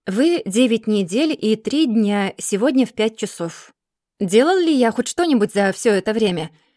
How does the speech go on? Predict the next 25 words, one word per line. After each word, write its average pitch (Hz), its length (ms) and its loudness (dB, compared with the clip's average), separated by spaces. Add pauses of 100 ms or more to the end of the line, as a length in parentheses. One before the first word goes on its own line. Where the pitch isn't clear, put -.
(340)
Брался 240 400 4
ли 202 120 2
я 180 280 0
за 180 120 -2
щетку, 240 500 -2 (140)
расстилал 220 520 2
ли 202 160 2
тюфяк 202 560 -2
или 170 280 -2
свертывал 226 560 0
его, 214 380 0 (300)
убирал 220 400 2
ли 190 140 0
шашки 202 440 -2
и 185 60 2
домино, 180 480 -2 (200)
словом, 208 420 -2 (180)
взялся 254 420 -2
ли 220 120 0
хоть 196 260 -4
раз 240 220 -2 (120)
за 208 200 -4
какую-нибудь 233 600 0
работу?" 190 560 -2 (720)
"Никогда". 247 600 0